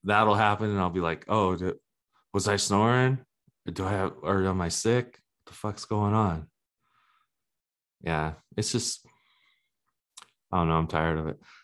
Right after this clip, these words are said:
I felt fine. Friday, I felt a little crappy. Saturday, or yesterday,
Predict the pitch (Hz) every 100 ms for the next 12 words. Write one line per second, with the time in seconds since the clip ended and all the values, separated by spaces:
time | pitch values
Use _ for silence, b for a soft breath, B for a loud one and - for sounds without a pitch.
0 | _ 107 - 127 - - 107 113 113 107
1 | - 123 131 127 117 - 107 107 101 104
2 | 95 - 98 90 95 90 90 - _ _
3 | _ _ b b b b b - 107 110
4 | 110 110 107 107 - _ - 98 87 113
5 | 147 - 92 92 92